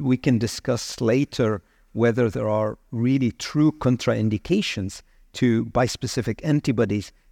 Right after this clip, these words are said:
And the real world experience is apparently, uh, in line with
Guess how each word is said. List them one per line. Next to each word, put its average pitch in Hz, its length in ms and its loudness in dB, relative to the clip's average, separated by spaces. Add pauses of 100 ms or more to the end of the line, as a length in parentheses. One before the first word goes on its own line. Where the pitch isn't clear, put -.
(120)
And 139 100 0
the 131 80 2
real 247 260 4
world 185 300 2
experience 117 720 -2 (100)
is 123 420 -2 (140)
apparently, 143 800 0 (240)
uh, - 180 0 (100)
in 139 200 4
line 127 460 2 (300)
with 110 560 2